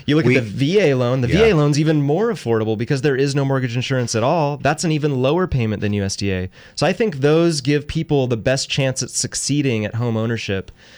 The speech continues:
Speaker 1: because the monthly payment is fixed for thirty years,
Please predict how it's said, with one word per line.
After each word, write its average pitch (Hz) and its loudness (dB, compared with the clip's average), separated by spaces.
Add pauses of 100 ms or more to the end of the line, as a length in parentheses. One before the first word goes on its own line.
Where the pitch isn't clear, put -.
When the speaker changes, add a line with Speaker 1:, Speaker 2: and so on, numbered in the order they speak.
Speaker 1:
because 123 -2
the - 0
monthly 120 -2
payment 127 -2
is 101 -4
fixed - -4
for 175 0
thirty 165 0
years, 123 -2